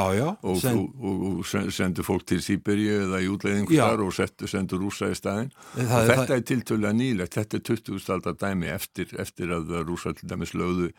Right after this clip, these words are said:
Speaker 2: Eystrasaltslöndin undir sig nítján hundruð og fjörutíu.
Speaker 1: Já, þetta, þau, þau, þeir, þeir, þeir gerðu, þeir tóku svo mikið af hæfileikaríkasta fólki í þessum löndum, í Lettlandi og Eistlandi og það er minna í Litáin, eh, til Síberíu og,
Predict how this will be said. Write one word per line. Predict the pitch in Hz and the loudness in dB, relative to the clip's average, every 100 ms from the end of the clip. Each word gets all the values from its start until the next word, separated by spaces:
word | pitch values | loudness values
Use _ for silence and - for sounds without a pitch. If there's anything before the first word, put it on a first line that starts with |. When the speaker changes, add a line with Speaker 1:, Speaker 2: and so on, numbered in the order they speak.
| - | 0
Speaker 2:
Eystrasaltslöndin | 123 123 107 - 92 - 101 95 92 92 | 2 2 0 0 -2 -2 0 0 2 2
undir | 95 90 | 0 -2
sig | - 92 | -2 -2
nítján | 90 - | -2 -4
hundruð | 92 95 98 | -4 -4 -2
og | |
fjörutíu. | 139 113 80 71 - | -4 -4 -8 -10 -6
Speaker 1:
Já, | 131 120 98 | 0 2 4
þetta, | 143 131 131 | 2 2 2
þau, | 147 139 | 4 4
þau, | 139 127 | 4 4
þeir, | 135 113 | 2 0
þeir, | 139 - - | -2 -2 -6
þeir | - 110 | -6 0
gerðu, | 127 127 | 2 0
þeir | - | 0
tóku | 131 156 135 104 | 0 0 0 0
svo | 147 | 0
mikið | 127 139 123 110 | 2 0 0 0
af | 123 | 2
hæfileikaríkasta | 123 120 117 120 117 104 110 | 2 2 2 0 0 -2 -4
fólki | 131 123 117 | -2 -2 2
í | 117 | 2
þessum | 117 113 110 | 2 0 0
löndum, | 120 - 120 - - - - - | 0 -2 -6 -6 -16 -18 -14 -4
í | 117 104 127 | -2 -2 -2
Lettlandi | 117 120 - 117 113 120 | 0 0 0 -2 0 2
og | 117 | 0
Eistlandi | - 117 110 135 | 2 0 2 0
og | 135 117 110 | 0 0 0
það | 110 123 | 0 4
er | 113 | 6
minna | 123 165 143 | 6 6 4
í | 110 | 2
Litáin, | 110 95 - 95 113 160 - - - - - - | 0 0 0 0 0 -4 -10 -20 -20 -20 -16 -6
eh, | 107 104 117 - | -2 -2 -4 0
til | 135 131 131 | 4 4 2
Síberíu | 113 117 101 113 104 98 127 | -2 -2 0 0 4 4 4
og, | 151 107 110 | 2 0 0